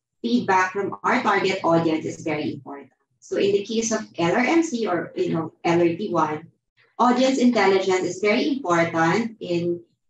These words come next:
helping us, you know, maintain, uh, the reputation, the desired reputation, and at the same time, deliver effective communications to our partners in support of our business objectives. Because at the end of the day, we are a private operator, we are a business organization. So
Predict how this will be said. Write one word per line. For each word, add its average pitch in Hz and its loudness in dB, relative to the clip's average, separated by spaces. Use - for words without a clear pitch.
helping 247 4
us, 196 0
you 196 0
know, 185 0
maintain, 185 -2
uh, 180 -2
the 170 0
reputation, 180 0
the 185 0
desired 170 0
reputation, 160 -6
and 220 2
at 233 0
the 226 2
same 202 -2
time, 165 0
deliver 330 4
effective 208 0
communications 165 -6
to 170 -8
our 160 -2
partners - -18
in 330 6
support 202 2
of 247 -4
our 196 2
business 170 -2
objectives. - -14
Because - -10
at 196 0
the 190 2
end 185 -2
of - -14
the 175 -10
day, 170 2
we 202 -2
are 170 2
a - -14
private 175 0
operator, 190 2
we 185 2
are 165 2
a 160 -6
business 170 -6
organization. 156 -4
So 180 -2